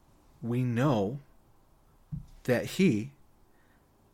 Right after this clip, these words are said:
because of his infinite love for each and every one of us, you, me, all of us, because Jesus loves us so much, it will be granted.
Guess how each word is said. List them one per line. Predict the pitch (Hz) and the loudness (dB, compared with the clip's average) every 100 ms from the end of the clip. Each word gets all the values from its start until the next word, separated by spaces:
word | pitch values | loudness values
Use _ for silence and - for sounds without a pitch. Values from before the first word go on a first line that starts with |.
| _ - - _ | _ -20 -20 _
because | - 131 147 127 | -6 2 2 4
of | |
his | 120 123 - - | 2 0 0 0
infinite | 156 160 - 175 175 | 2 2 4 2 2
love | 135 143 135 82 - - _ - _ _ _ _ | 2 4 4 0 -4 -12 _ -20 _ _ _ _
for | - - | -12 0
each | 143 139 | 2 4
and | 156 | 4
every | 147 147 | 6 6
one | 135 | 6
of | 117 | 2
us, | 85 - | -2 -4
you, | 110 117 147 160 | 0 8 10 10
me, | 165 143 139 143 | 8 6 6 4
all | 123 135 117 | 2 0 0
of | |
us, | 95 - - - _ _ _ _ _ _ _ - - _ - | -4 -8 -12 -14 _ _ _ _ _ _ _ -20 -20 _ -12
because | 120 - 127 120 - - - - _ - | -4 0 2 0 -6 -20 -20 -20 _ -6
Jesus | - 131 165 147 143 - - _ _ | -2 2 4 2 -2 -4 -8 _ _
loves | 147 113 131 123 | -6 0 0 0
us | 82 | 0
so | - - 151 139 135 | 0 2 2 2 2
much, | 120 117 - - - _ _ _ _ _ _ - _ _ - - - _ _ _ - | 0 -2 -4 -6 -10 _ _ _ _ _ _ -20 _ _ -20 -20 -20 _ _ _ -8
it | 123 | -6
will | 113 101 | -2 -2
be | 110 | -2
granted. | 98 95 95 - | -2 -2 -4 -8